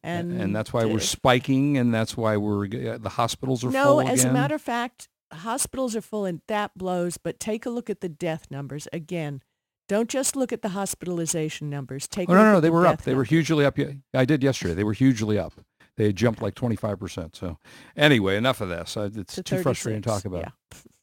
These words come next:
Speaker 2: <laughs> I
Speaker 1: No,
Speaker 2: know,
Speaker 1: it was
Speaker 2: it,
Speaker 1: to
Speaker 2: it, it's
Speaker 1: twenty-six hundred. Yeah, it was a big number.
Speaker 2: Statewide,
Speaker 1: So
Speaker 2: yeah. I, I look at Los Angeles only. But anyway,
Speaker 1: Yeah.
Speaker 2: point being, just wear the mask. Do what
Speaker 1: Yeah.
Speaker 2: you think is best to protect you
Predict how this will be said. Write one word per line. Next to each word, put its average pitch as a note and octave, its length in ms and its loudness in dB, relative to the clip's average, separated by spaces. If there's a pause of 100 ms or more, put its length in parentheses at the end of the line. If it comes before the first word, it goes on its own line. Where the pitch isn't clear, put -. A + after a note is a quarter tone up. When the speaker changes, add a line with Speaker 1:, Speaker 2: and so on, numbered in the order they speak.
(420)
Speaker 2:
<laughs> - 60 -8
I A2 80 4
Speaker 1:
No, B2 140 10
Speaker 2:
know, G#2+ 40 8
Speaker 1:
it - 40 6
was - 100 2
Speaker 2:
it, - 60 -12
Speaker 1:
to - 60 -4
Speaker 2:
it, - 40 2
it's A3 100 2
Speaker 1:
twenty-six C#3 540 4
hundred. F#2 420 -2 (440)
Yeah, F2+ 200 -6
it C3 100 -6
was C#3+ 140 2
a D3+ 60 0
big B2+ 180 2
number. E2+ 240 -4
Speaker 2:
Statewide, G3+ 500 -2
Speaker 1:
So G2 360 -2
Speaker 2:
yeah. D#3 240 -8 (300)
I, F3+ 220 -4
I F3 140 -4
look G3+ 280 -2
at F#3 120 -6 (180)
Los E3 280 -4
Angeles D#3 460 -8
only. C#3 400 -12 (120)
But B3 120 -2
anyway, A#3+ 340 0
Speaker 1:
Yeah. - 240 -4
Speaker 2:
point C#4+ 260 -2
being, G#3 360 -2 (260)
just - 240 -4
wear E3+ 200 -2
the A3+ 80 -4
mask. A3 480 -4 (360)
Do A3 240 0
what G3 220 2
Speaker 1:
Yeah. F3 60 -2
Speaker 2:
you G3+ 180 -2
think A3 260 -8
is A3 140 -2
best F#3 360 -4
to G3 80 -8
protect E3+ 520 -8
you F3+ 300 -2